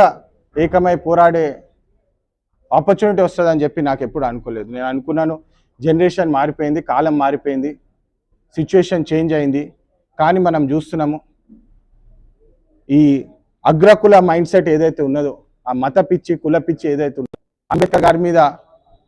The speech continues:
ఏదైతే నెగిటివ్ చేస్తున్నారో, కించపరిచి మాట్లాడుతున్నారో, మీ అందరికీ తెలుసు. రెండు రోజుల క్రితం కాకా గారి వర్ధంతి,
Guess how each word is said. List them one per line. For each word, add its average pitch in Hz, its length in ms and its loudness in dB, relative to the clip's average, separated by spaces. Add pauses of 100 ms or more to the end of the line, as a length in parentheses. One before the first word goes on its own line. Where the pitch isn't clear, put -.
(240)
ఏదైతే 165 400 4
నెగిటివ్ 160 360 2 (640)
చేస్తున్నారో, 170 480 0 (120)
కించపరిచి 156 580 -2
మాట్లాడుతున్నారో, 135 600 -4 (1000)
మీ 147 160 0
అందరికీ 170 320 6
తెలుసు. 165 260 -2 (380)
రెండు 160 240 2
రోజుల 160 320 0
క్రితం 147 260 -2 (920)
కాకా 151 340 2
గారి 147 220 4 (480)
వర్ధంతి, 139 480 -2